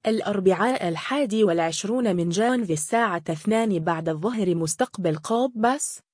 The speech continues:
الأولمبي الباجي النادي الرياضي الصفاقسي، النادي الرياضي البنزرتي. الخميس الثاني والعشرون من جانفي الساعة اثنان بعد الظهر النادي الإفريقي،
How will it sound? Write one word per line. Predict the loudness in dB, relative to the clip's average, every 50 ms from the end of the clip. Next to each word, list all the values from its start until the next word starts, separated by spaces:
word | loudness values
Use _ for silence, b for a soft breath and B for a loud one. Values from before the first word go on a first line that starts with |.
| _ 0
الأولمبي | 0 0 2 2 2 2 4 4 2 2 2 2 2 2 2 2
الباجي | 2 2 2 0 0 0 0 0 -2 -2 -2 0
النادي | 0 0 0 0 2 2 2
الرياضي | 2 2 2 2 2 2 4 2 2 0 0 0 0 0 0 0 0
الصفاقسي، | -2 -4 -4 -4 -4 -4 -2 -2 -2 -2 -2 -4 -4 -2 -2 -2 0 -2 -2 -4 -6 -8 _ _ _ _
النادي | 0 2 4 4 4 4 2 2 2 0
الرياضي | 0 0 0 2 2 4 4 4 2 0 0 -2 0 0 2 2 2
البنزرتي. | 2 2 0 0 0 2 2 2 2 2 2 2 0 -2 -4 -4 -4 -6 -10 _ _ _ _ _ _ _ _ _ _ _ _ _ 2
الخميس | 2 2 2 2 0 2 2 2 2 2 0 0 -2
الثاني | -4 -4 -2 -2 0 0 2 0 0 2 2 4
والعشرون | 4 4 4 2 2 0 -2 -2 -4 -2 0 0 2 2 2
من | 2 0 0
جانفي | 0 2 2 2 2 0 0 0 -2
الساعة | -4 -2 -2 -2 0 0 0 0 -2 -2 -2 -6
اثنان | -8 -4 -2 0 2 2 2 2 0 2
بعد | 2 0 0 0 0 0
الظهر | 0 0 2 2 0 0 2 0 0
النادي | 0 0 0 0 0 0 0 0 0 0
الإفريقي، | 0 0 -4 -4 -4 -2 0 0 0 -2 -2 -2 0 0 0 -2 -4